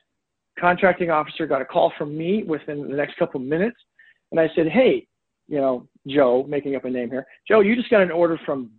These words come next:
Bill over in acquisitions. This order number is so-and-so. Do you have that in your inbox?" And he said,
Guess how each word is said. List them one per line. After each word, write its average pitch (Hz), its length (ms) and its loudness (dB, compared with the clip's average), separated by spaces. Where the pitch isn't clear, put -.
Bill 151 360 4
over 135 360 -4
in 135 120 -10
acquisitions. 151 680 -8
This 151 160 -4
order 151 260 -2
number 147 400 -4
is 107 140 -10
so-and-so. 190 600 -2
Do 151 60 -12
you 226 100 0
have 202 280 2
that 190 160 2
in 175 100 -4
your 160 120 -6
inbox?" 180 360 -4
And 139 100 -12
he 135 120 -12
said, 123 220 -2